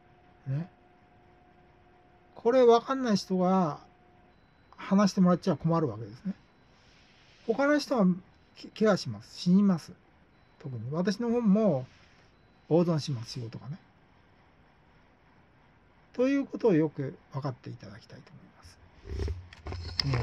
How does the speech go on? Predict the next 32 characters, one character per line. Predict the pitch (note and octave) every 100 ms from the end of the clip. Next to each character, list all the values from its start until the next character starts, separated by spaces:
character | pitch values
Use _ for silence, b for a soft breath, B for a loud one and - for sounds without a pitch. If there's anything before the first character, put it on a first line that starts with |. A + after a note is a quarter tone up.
| A#2 A2 A#2+ C3+ - - - - _ _ - - - -
ー、 | D#3+
は |
い。 | - -
え | D#3+ D3+ D3
ー、 |
二 | D3+
千 | D3+ F#3 D#3
十 | D#3+
六 | E3 F#3
年 | D#3
ズ | C#3
ル | D3+
ト | D#3 D#3+
レ | D#3+
ー |
ダ | C#3+
ー | F3
の | G#3
バ | D#3 D#3+
イ |
ナ | D#3+
リ |
ー | D#3+
オ | D3+
プ | D#3
シ | D3+
ョ |
ン | C#3+
に | B2+
お | B2+
い |
て | C#3 D3+